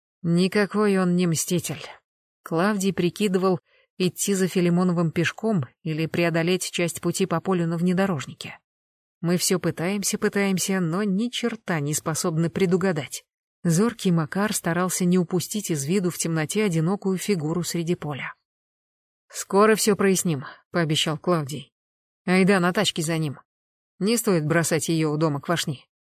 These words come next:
Они медленно, на самой малой скорости, ползли через поле с выключенными фарами. Пока их спасал шум автотрассы, располагавшейся за рощей,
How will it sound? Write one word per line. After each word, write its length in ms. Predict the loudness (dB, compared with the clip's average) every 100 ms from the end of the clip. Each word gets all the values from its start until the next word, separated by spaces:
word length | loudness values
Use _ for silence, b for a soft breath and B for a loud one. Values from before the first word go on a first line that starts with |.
| _ _ _ _ _
Они 300 | 0 2 4
медленно, 760 | 4 2 2 2 2 2 0 -2
на 180 | -2 -2
самой 440 | 0 -2 -2 0
малой 340 | 0 0 0 -2
скорости, 600 | -2 0 0 0 0 -2 b b b
ползли 460 | 4 4 2 0
через 340 | 0 0 0 -2
поле 320 | 0 0 0
с 100 | -2
выключенными 640 | -2 -2 -4 -4 -4 -4
фарами. 500 | -4 -8 -10 -12 -16 _ _ _ _ -4
Пока 280 | -2 2 2
их 200 | 2 0
спасал 440 | -2 0 0 0
шум 280 | 0 0 0
автотрассы, 600 | 0 -4 -2 -2 -2 -2
располагавшейся 800 | -2 0 0 0 -2 0 0 0
за 140 | 0
рощей, 480 | 0 0 -2 -4 -10